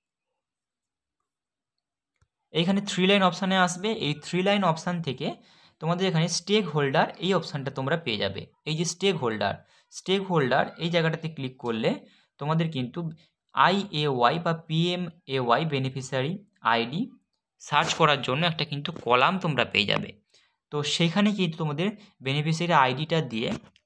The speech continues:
পুট করে নিজেদের বাড়ির ছবি এবং নিজেদের ব্যাংক অ্যাকাউন্ট, আহ, ডিটেলস তো এবং কত স্যাংশন হয়েছে সবটাই কিন্তু তোমরা চেক করতে পারবে। তোমাদের এখানে দেখো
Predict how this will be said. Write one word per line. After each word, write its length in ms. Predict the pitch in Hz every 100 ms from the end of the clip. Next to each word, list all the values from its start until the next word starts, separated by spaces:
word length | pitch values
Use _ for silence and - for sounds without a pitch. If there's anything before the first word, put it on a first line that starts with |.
| -
পুট 160 | 185 185
করে 260 | - 120 147
নিজেদের 360 | 160 131 127 127
বাড়ির 340 | 117 117 127
ছবি 360 | - - 117 131 190 - - -
এবং 200 | 147 185 180
নিজেদের 320 | 151 139 127
ব্যাংক 280 | 120 117 131 - _
অ্যাকাউন্ট, 460 | - 113 113 143 160 - _ _ _ -
আহ, 240 | 117 110 127
ডিটেলস 480 | 123 147 151 180 196 - _ _ _
তো 80 | 127 123
এবং 200 | 131 131 139
কত 220 | - 139 170
স্যাংশন 440 | 165 127 123 160
হয়েছে 360 | 156 113 113 180 262 - _ -
সবটাই 400 | 131 127 185 185
কিন্তু 240 | 170 151 -
তোমরা 260 | 117 135 247 - - -
চেক 160 | 175 185
করতে 280 | - 117 113
পারবে। 340 | 98 95 95 - _ - -
তোমাদের 240 | 143 151 156
এখানে 240 | 147 151
দেখো 260 | 139 123